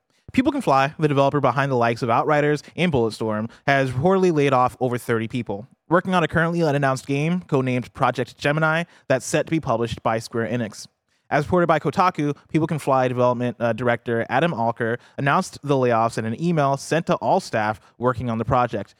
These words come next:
explaining the cuts were being made due to budget limitations and its shrinking scope. An additional twenty people are also due to leave Project Gemini, but will be shifted to other titles within the company. There you have it. <laughs> Good luck to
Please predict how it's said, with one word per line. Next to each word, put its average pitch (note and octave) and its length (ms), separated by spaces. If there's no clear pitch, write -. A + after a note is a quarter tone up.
explaining F3+ 380
the F3 60
cuts E3+ 240
were F#3 60
being D3+ 240
made A#2+ 280
due A2 160
to G#2+ 60
budget B2 340
limitations A2+ 640
and D3+ 300
its C3 120
shrinking A#2+ 380
scope. G#2+ 340
An F3 80
additional E3+ 440
twenty G#3 300
people A#2+ 460
are B2 100
also E3 260
due B2 220
to A2+ 80
leave A#2 320
Project A#2 320
Gemini, G#2+ 440
but F#3 200
will C#3+ 120
be C3+ 80
shifted B2+ 460
to - 140
other G3 180
titles A2+ 380
within A2 380
the A2+ 80
company. G#2+ 460
There A2+ 120
you A#2 60
have G#2 200
it. G2 100
<laughs> - 0
Good D#3 800
luck - 260
to - 60